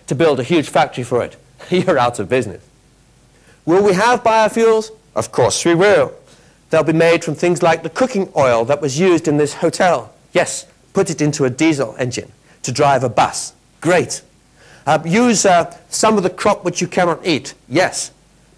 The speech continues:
but don't convert food into fuel. So I'm just giving it as an example of how emotion can change in less than twenty-four months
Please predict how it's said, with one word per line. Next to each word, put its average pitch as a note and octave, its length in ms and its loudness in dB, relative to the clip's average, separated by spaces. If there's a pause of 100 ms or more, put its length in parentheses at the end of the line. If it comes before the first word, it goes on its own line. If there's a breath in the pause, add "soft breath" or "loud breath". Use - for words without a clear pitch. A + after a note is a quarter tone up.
but D3+ 260 -2
don't F#3+ 480 0 (340)
convert D#3+ 380 2
food D#3+ 560 2
into C#3+ 220 -4
fuel. E3 500 0 (760 soft breath)
So F#3+ 260 0
I'm G3 180 2
just B3+ 320 0
giving A3+ 220 2
it A3 80 0
as F#3+ 180 2
an F3 120 2
example C3+ 600 -2 (280)
of D3+ 80 -4
how F#3 180 2
emotion G3+ 640 2
can A3 220 0
change C#3 560 -2 (200 soft breath)
in D#3+ 120 0
less F#3+ 360 2
than F3 160 -2
twenty-four F#3+ 540 -2
months - 420 -4